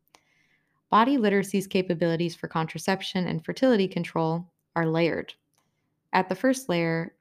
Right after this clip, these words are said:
the knowledge combined with conscious behavior changes can prevent unintended implantations.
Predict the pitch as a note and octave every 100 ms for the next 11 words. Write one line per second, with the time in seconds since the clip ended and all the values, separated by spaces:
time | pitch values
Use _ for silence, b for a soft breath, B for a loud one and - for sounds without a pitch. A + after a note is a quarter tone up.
0 | - F#3 F3+ F#3+ F#3+ F#3 - F#3 F3 E3+
1 | E3 - F3 E3 - D#3 - D#3 G#3 G3+
2 | F3 - E3+ E3 E3 - E3+ D#3+ - D#3
3 | F3+ F3 E3+ D#3+ D#3+ D#3+ D#3 D3+ D#3 E3
4 | D#3+ D#3 E3+ - - - -